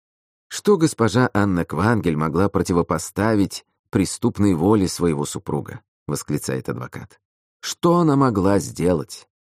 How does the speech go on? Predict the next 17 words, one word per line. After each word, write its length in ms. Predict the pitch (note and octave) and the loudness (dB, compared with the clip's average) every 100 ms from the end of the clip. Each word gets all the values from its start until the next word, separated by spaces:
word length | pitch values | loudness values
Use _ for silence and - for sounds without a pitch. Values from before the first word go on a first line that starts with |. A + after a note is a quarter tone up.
| _ _ _ - | _ _ _ -12
За 160 | - G2 | -2 -2
плечами 500 | F2+ G2+ - A#2 A#2 | 0 0 2 2 4
у 60 | A2+ | 4
неё 260 | G#2+ G#2 | 4 2
жизнь 300 | E2+ A#2+ G2+ | 2 0 2
в 60 | G2 | 0
услужении, 680 | G2 F2+ D2 E2+ A#2+ G#2+ F2 | 0 -2 -2 0 2 2 0
она 220 | D#2+ F#2 | 2 2
научилась 540 | F#2+ F#2+ G2+ A2+ G2+ | 2 0 0 0 0
только 360 | G2+ A#2 A#2 G2 _ | 0 0 0 -2 _
повиноваться, 760 | A#2+ A2+ G2 D2 G2+ C#3 - C#2 | 0 2 2 2 0 0 -4 -8
никогда 460 | C#2+ D2+ A#1 F2 | -8 -8 -6 -2
не 100 | A2+ | 0
сопротивлялась. 960 | G#2+ - F2+ - C2+ C#2+ A2 D2 - - _ _ _ _ _ _ | 0 -2 -4 -4 -4 -2 -2 -4 -12 -18 _ _ _ _ _ _
Она, 180 | - C#2+ | -8 -6
так 180 | F#2 - | -4 -6
сказать, 520 | - F2 A2 - - | -4 0 0 0 -6